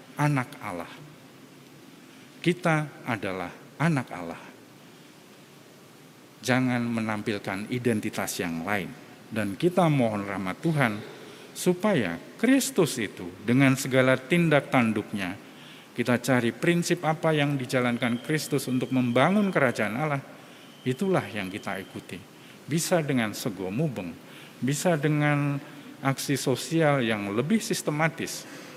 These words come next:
bisa dengan dialog dengan para pemimpin pemerintahan, supaya misalnya penyaluran sego mubeng tepat sasaran,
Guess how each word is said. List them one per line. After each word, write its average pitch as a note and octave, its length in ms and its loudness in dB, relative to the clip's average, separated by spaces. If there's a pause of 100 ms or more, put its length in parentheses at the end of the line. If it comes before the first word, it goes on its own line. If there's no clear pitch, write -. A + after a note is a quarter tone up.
(260)
bisa F3+ 400 4
dengan F3 480 4 (400)
dialog G3 480 4 (160)
dengan A2+ 560 0 (480)
para A2 720 0 (640)
pemimpin F#3+ 640 4
pemerintahan, F#3 960 2 (720)
supaya F#3+ 720 0 (320)
misalnya D3 720 2 (240)
penyaluran D#3 800 4 (640)
sego A2+ 400 2
mubeng A#2+ 400 0 (400)
tepat G#3+ 320 0
sasaran, G3 560 0